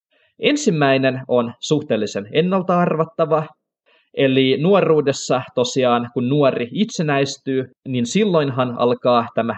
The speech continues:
kaveripiirien merkitys korostumaan. Eli nuori ei enää jaksaisi viettää aikaansa kotonaan perheensä seurassa, vaan kaipaa ystävien seuraa. Mutta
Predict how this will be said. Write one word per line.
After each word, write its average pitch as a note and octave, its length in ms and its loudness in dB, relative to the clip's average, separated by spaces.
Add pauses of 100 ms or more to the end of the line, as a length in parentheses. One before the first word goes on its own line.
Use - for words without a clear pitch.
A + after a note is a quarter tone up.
(100)
kaveripiirien B2+ 1040 0
merkitys C3 580 -4 (180)
korostumaan. G2+ 1000 -4 (720)
Eli C3 340 2
nuori D#3 500 2
ei D#3 200 4
enää C#3 240 0
jaksaisi B2+ 640 -2
viettää A#2 480 -2
aikaansa B2 680 -2
kotonaan C3 680 0
perheensä B2+ 580 -2
seurassa, A#2+ 680 -2 (200)
vaan F#2+ 160 -10
kaipaa G2 420 0
ystävien G#2+ 500 -2
seuraa. C2+ 680 -6 (640)
Mutta A#3+ 240 0